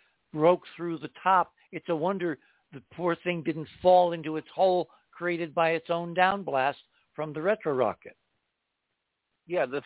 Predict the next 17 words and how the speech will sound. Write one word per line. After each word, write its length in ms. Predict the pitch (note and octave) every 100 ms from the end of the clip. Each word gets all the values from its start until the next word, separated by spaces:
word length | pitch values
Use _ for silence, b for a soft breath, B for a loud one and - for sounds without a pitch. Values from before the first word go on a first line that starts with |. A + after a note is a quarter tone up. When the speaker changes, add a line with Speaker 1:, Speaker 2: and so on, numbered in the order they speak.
| -
Speaker 2:
thing 180 | G#3+
that 120 | G#3 E3+
it's, 160 | D#3+ - -
that 160 | D#3 -
the 60 | D3
little 260 | D3 C#3+
arrow 360 | C3+ C#3 D3+ B2+
that's 180 | A2+ - - _ -
labeled 360 | B2+ B2 A#2 F#2+
rock 340 | A2 C3 F#2 - - _ -
is 100 | G#2+ -
pointing 360 | C3+ D3 A2 F#2
to, 200 | F#2+ E2+ - b b b -
uh, 320 | A2 A2 G#2+ A2+
appears 520 | A2 - F3 E3+ D#3+ D3 - _ b _ -
to 120 | D#3
be, 840 | C3 C#3 C3+ C3 B2+ B2 A#2+ A#2